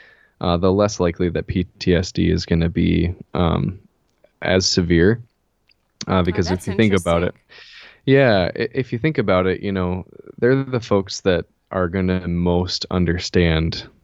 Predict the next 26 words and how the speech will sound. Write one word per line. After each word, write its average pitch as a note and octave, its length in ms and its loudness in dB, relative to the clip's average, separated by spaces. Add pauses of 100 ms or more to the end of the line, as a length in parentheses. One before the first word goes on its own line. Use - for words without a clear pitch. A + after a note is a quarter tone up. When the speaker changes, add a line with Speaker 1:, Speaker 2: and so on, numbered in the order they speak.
(100)
Speaker 1:
what F2+ 260 0
happened. - 640 0 (240)
Um, E2 560 0 (180)
and, E2+ 880 2 (180)
uh, - 360 -2 (920)
and G2 120 2
there's G2 160 4
a F#2+ 80 6
lot E2+ 340 2 (140)
that, F2 180 -2 (280)
there's G2+ 240 2
a G2+ 40 4
lot F#2+ 140 6
of F2+ 100 2
benefit F2 460 -4
to F#2+ 120 -4
that, E2 340 -4
to, E2 320 -4 (160)
um, F2 380 -4
having F2 340 2
someone E2+ 280 -2
kind F#2 200 -4
of F2+ 80 -6
understand E2+ 760 -4 (120)
your F2+ 160 -2
story, E2+ 500 4